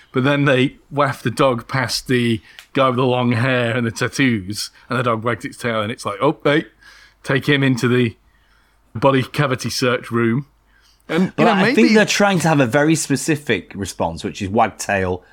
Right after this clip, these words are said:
Speaker 2: then sit down and wait patiently and look around kind of thing, you know.
Speaker 1: Yeah, but the dog knows it's gonna get a treat under certain conditions.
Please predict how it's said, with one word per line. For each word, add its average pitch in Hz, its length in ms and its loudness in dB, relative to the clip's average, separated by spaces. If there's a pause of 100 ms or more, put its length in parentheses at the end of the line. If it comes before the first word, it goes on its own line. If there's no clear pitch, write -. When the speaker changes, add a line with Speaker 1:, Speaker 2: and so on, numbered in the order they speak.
(120)
Speaker 2:
then 95 180 -2
sit 104 360 -4
down 90 580 -4 (500)
and 95 180 -4
wait 95 220 -2
patiently 95 440 -4
and 90 100 -4
look 87 160 -8
around 90 300 -2
kind 69 180 -10
of 71 100 -12
thing, 71 220 -12 (160)
you 85 100 -10
know. - 200 -14 (720)
Speaker 1:
Yeah, 226 120 4
but 202 120 0
the 190 60 2
dog 226 280 4
knows 175 200 4
it's 147 120 -2
gonna 165 160 2
get 151 180 0
a - 40 -10
treat 165 500 -2
under 113 180 -8
certain 104 320 -4
conditions. 95 800 -10